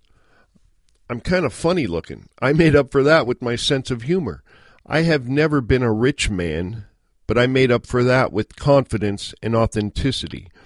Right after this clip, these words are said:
We all have to acknowledge our faults and expand our virtues. Look, if a man is truly doing his best,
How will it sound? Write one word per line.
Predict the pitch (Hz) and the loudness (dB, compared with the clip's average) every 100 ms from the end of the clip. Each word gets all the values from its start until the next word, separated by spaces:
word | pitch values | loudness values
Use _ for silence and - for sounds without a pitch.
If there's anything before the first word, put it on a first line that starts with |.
| - - _ _ | -20 -20 _ _
We | 120 | 2
all | 131 170 | 4 4
have | 170 170 | 2 2
to | - 127 | 0 0
acknowledge | 117 113 110 131 143 123 | 0 -2 2 4 2 2
our | 117 | 0
faults | 104 - 107 90 - - - - - - | 0 -2 -2 -2 -6 -8 -10 -12 -20 -8
and | 110 | -4
expand | 104 - - - 127 123 110 | -4 -6 -6 -2 0 0 0
our | 104 | 0
virtues. | 87 110 110 - 62 62 - _ _ _ _ _ _ _ _ _ _ _ | 0 -2 -2 -4 -12 -12 -18 _ _ _ _ _ _ _ _ _ _ _
Look, | 139 135 - - | 2 2 2 -4
if | - 123 123 | -4 -2 -2
a | |
man | 117 127 143 160 170 160 143 _ _ _ _ | -2 -2 0 0 -2 -6 -12 _ _ _ _
is | - 107 | -10 -10
truly | - - 151 147 131 | -10 -2 2 2 0
doing | 117 110 120 113 | -2 0 0 0
his | 107 98 - | -2 -4 -6
best, | - 98 71 - - | -4 -2 -2 -8 -12